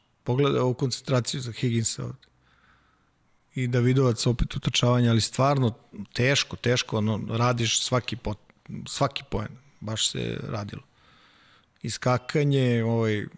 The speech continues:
kako si rekao, Spanish, pogledaj Mirotića ponovo, a je sad jako, ko, ovaj, sample je. Idealno. Šta je sad tu problem? Da Zvezda na četvorci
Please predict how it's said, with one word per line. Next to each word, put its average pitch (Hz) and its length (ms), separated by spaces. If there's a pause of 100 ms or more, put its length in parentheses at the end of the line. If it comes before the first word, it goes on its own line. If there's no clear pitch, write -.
(460)
kako 117 240
si - 120
rekao, 120 220
Spanish, 127 500
pogledaj 139 280
Mirotića 131 540
ponovo, 127 720 (100)
a 127 120
je 110 100
sad - 180
jako, 107 360 (640)
ko, - 160
ovaj, 120 460 (120)
sample 120 460
je. 107 200 (920)
Idealno. 117 380 (1800)
Šta - 220
je 156 60
sad 139 200
tu 151 120
problem? 127 380 (200)
Da 120 140
Zvezda 147 380
na 135 120
četvorci 139 680